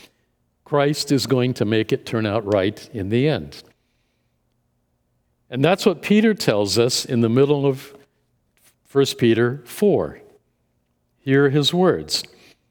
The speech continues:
"The end of all things is near. Therefore, be alert and of sober mind so that you may pray.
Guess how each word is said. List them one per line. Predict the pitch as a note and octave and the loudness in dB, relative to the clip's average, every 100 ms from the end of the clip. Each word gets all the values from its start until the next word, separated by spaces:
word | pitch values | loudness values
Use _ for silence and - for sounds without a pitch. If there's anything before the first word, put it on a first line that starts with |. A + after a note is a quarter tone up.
| _ _ _ _ _ _ _ A#2 | _ _ _ _ _ _ _ -2
"The | C3 C3+ | 2 2
end | D3+ F#3+ G3 | 2 2 2
of | E3+ | 2
all | F#3 F#3 | 2 0
things | F3+ G#2 G#2 B2 C#3+ - - _ _ - | 0 0 0 0 0 -2 -4 _ _ -2
is | C#3+ C#3+ | 0 2
near. | F#3+ A3+ D2+ - - _ _ _ _ _ _ _ _ _ _ _ _ _ _ _ _ _ | 2 2 -2 -14 -20 _ _ _ _ _ _ _ _ _ _ _ _ _ _ _ _ _
Therefore, | D3 F#3+ B3 - F#2+ G#2 | 2 2 2 -2 0 0
be | A#2 B2+ | 2 2
alert | B2 B2+ D#3+ A#3 - - | 2 2 2 2 -4 -8
and | A2 G#2 | -2 -2
of | G2+ | 0
sober | - C#3 F3 | 0 0 2
mind | F3 A2 G#2+ A#2 B2+ | 0 0 0 -2 -4
so | - B2 | -2 0
that | A2 | 0
you | B2 A2 | 0 0
may | A#2 A#2+ | 0 -2
pray. | - F#3 D3+ E2+ | -2 -2 -2 -4